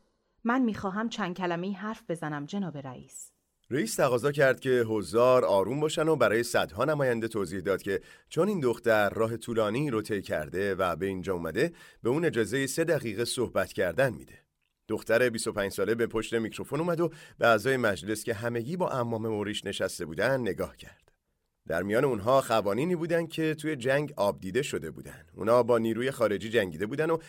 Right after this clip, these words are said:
Speaker 2: کسی جرأت مخالفت با اونها رو نداشت.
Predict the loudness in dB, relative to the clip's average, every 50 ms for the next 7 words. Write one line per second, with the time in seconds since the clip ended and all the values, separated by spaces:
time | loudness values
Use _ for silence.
0 | -20 _ -4 -4 -4 -2 -4 -4 -4 -4 -4 -4 -4 -6 -6 -6 -4 -4 -4 -6
1 | -6 -6 -8 -8 -6 -6 -6 -6 -6 -8 -8 -8 -8 -8 -12 -14 -16 -20 -20 -20
2 | -20 _